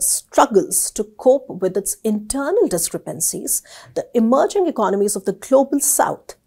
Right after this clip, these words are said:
can't rejoice either. Favorable economic multipolarity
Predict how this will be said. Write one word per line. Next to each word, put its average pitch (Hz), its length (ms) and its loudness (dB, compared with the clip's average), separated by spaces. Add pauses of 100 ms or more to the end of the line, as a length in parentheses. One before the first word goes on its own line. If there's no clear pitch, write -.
(180)
can't 226 420 -2
rejoice 190 720 -4
either. - 380 -10 (920)
Favorable 302 800 2
economic 233 540 0
multipolarity 185 1080 -2